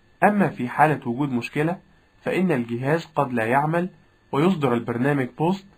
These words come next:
عدد معين من الصفارات، ويعبر عدد الصفارات ونوعها طويلة أو قصيرة عن المشكلة، ولكل مشكلة كود معين، وتختلف أكواد الأخطاء حسب نوع الروم بايوس.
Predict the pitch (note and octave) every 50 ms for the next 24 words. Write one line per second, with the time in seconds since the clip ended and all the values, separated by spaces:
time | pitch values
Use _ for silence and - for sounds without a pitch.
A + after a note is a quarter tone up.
0 | _ _ _ _ _ _ _ _ - - C3+ D3+ E3+ E3 D3 B2 B2 A#2+ A2+ A#2+
1 | C#3 D#3 E3+ E3+ E3+ E3+ E3+ F3 E3+ - - - - - D#3 C#3+ B2 A2+ A2+ -
2 | - - - _ _ _ _ _ _ _ _ _ _ - C3 C3+ C#3 C#3 C3 D3
3 | F3 E3+ D3 C#3+ A#2+ A2+ - C3+ C#3+ C#3+ B2+ A#2+ - - C3 A#2+ - - A#2 A2+
4 | A#2+ C3 C#3 - C3 C3 C3 B2 A2+ A2 B2 C#3 D3 D#3 F3 F#3+ - - _ _
5 | _ _ _ _ _ - - B2 A#2+ B2 C#3+ D#3 D#3 D3 A#2 - - - A#2 A2+
6 | - - A#2 - - C#3 C#3+ D3 E3 F3+ F3+ _ _ _ _ _ _ _ - -
7 | A#2+ B2+ D3+ E3 E3+ F3 F3 - - - A#2+ A2 A2 B2 - _ _ _ _ _
8 | _ _ _ - B2+ C3+ C#3+ C#3+ - G3+ G#3 F#3 C#3 B2 A#2 - - - D3+ D#3+
9 | F3 F3+ F3 - - - C3 D3+ D3+ D#3 D#3 C#3 C3+ B2 A2+ G#2+ G#2 G#2+ A#2 -
10 | _ _ _ _ _ _ _ _ _ _ _ _ _ _ _ _ - - C3 -
11 | C#3+ - - - E3 E3+ F#3 G3 - - A#2+ - - C3+ C#3+ D3 C#3 A#2 - -
12 | - - - D3 D#3+ - - - - C#3 - - G2+ A2+ A#2+ B2+ C#3 D#3 E3 D#3+
13 | D3+ D#3 - _ _ _ _ _ _ _ _ _ _ _ _ _ _ _ - A#2+
14 | B2 A#2+ A#2+ B2 C#3 D#3 E3 D3+ D#3 D#3 C3 A#2+ A#2 - - - - -